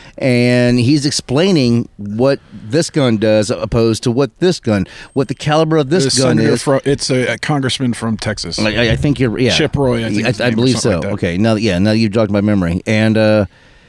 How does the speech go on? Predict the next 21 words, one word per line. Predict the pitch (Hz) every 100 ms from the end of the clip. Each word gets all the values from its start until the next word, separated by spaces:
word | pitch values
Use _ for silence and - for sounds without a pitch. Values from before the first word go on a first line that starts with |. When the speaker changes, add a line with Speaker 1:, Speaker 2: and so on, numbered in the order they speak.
| _ -
Speaker 1:
and | 131 120 - - _ - - - - _ _ _ -
the, | 127 127 135
the | 131
woman's | 156 170 147 123
like, | 123 120 - - -
Speaker 2:
If | 123 117
I | 110
may, | 107 117
for | - 135
context, | 135 135 131 131 -
he | 120
lives | 117 113
in | 135
Texas | 123 113 - 117 -
on | 107 117
a |
farm, | 107 - 135 104 90 92 104 _
so | - 123 110 101
his | 143 120
guns | 120 139 135 120 -
are | 117